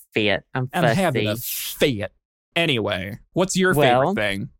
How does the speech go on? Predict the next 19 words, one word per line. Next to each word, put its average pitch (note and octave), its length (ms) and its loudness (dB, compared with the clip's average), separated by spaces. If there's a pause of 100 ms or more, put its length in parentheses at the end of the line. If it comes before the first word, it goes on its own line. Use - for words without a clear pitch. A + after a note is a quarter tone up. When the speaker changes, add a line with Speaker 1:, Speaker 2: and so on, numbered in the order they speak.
(160)
Speaker 1:
uh, F3+ 280 6
my F#3+ 180 2
favorite C#4 320 0
thing F3 220 0
is D3 220 -2
a D#3+ 60 0
show. A2 580 0 (400)
Speaker 2:
With, C#3 80 4
Speaker 1:
Um, B2 320 6
Speaker 2:
with A#2 100 2
Sam E3+ 200 4
and D#3 80 2
Joe? C#3 320 2 (420)
Speaker 1:
No, C#3 240 2 (200)
ugh, C3 220 0 (200)
no. G#2+ 420 0 (220)
Speaker 2:
<laughs> C4 360 0
Speaker 1:
It F3+ 280 4
is. D3 520 4